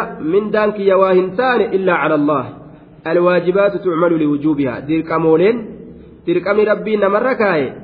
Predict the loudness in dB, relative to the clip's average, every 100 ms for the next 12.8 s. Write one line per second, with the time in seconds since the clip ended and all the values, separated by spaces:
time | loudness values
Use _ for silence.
0 | -20 -20 -20 0 2 2 0 -2 0 0
1 | -4 -4 -2 -2 0 2 2 2 0 2
2 | 2 2 0 0 -2 0 0 0 0 0
3 | -2 -2 -2 0 2 2 0 0 -2 2
4 | 2 2 2 2 2 2 2 2 0 2
5 | 4 4 2 -8 -16 -20 -12 -4 2 2
6 | 2 0 0 0 0 2 2 0 2 0
7 | 0 -2 0 2 2 0 0 -2 -2 0
8 | 2 2 2 2 2 2 0 0 -2 -2
9 | -4 -6 -8 -8 -12 -16 -20 -20 -20 -20
10 | -20 -20 -10 -2 0 0 2 2 2 2
11 | 2 2 0 0 0 2 0 0 -2 -2
12 | 0 0 -2 -2 0 -2 0